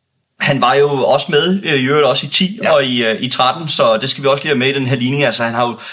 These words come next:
Speaker 1: han har dækket F C København over en, en treårig, øh, eller tre forskellige perioder i Champions League, som i øvrigt også har været sammenhængende. Ikke noget med, at man lige har været væk og alt det der på den måde. Så, så Delaney har en, en, en, øhm,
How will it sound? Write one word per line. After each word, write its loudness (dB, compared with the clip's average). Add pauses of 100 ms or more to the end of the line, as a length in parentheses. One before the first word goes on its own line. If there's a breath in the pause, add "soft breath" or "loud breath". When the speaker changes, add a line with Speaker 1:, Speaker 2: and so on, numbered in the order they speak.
(100)
Speaker 1:
han -8
har 0
dækket 0
F -6
C -6
København -2
over 0
en, -2
en -2
treårig, 0 (100)
øh, 0
eller -2
tre -2 (260)
forskellige -2
perioder 0
i 0
Champions -2
League, -2
som 0
i -2
øvrigt 2
også 0
har -10
været -6
sammenhængende. 0 (400 loud breath)
Ikke 0
noget 2
med, 0
at 0
man -2
lige -2
har 0
været 0
væk -2
og 2
alt -2
det -10
der 2 (100)
på 0
den -4
måde. 0 (260 loud breath)
Så, 2
så 0
Delaney 0
har -2
en, -2
en, -2
en, 0
øhm, 0